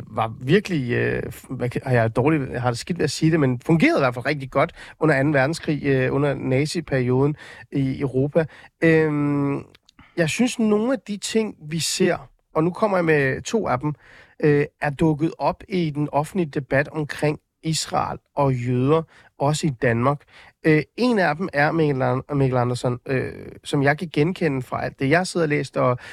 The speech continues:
siden jeg var, øh, yngre, det er, øh, den her vinkel, eller den her tanke omkring, at staten Israel, men især jøderne, et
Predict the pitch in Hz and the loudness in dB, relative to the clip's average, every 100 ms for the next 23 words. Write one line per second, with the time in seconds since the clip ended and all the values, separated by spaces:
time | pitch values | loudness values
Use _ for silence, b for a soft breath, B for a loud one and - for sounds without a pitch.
0 | B - 143 131 123 131 135 139 156 165 | B 0 2 2 2 -2 0 2 2 0
1 | B B B - 185 151 156 170 - 165 | B B B -2 0 2 2 0 -4 -2
2 | 143 139 - _ - - 175 185 147 127 | 0 0 -6 _ -14 -2 2 2 0 0
3 | 190 170 147 131 135 160 156 - 143 165 | -2 -2 -6 -4 -2 -2 -2 -2 -2 0
4 | 147 139 147 147 - - 131 123 _ _ | -2 -2 -4 -4 -6 -6 -6 -8 _ _
5 | - 185 180 156 156 175 165 - - 127 | -4 0 0 0 -4 -4 -4 -2 -2 -2
6 | 131 131 - 208 160 139 143 160 180 | -2 -2 0 0 0 2 4 4 2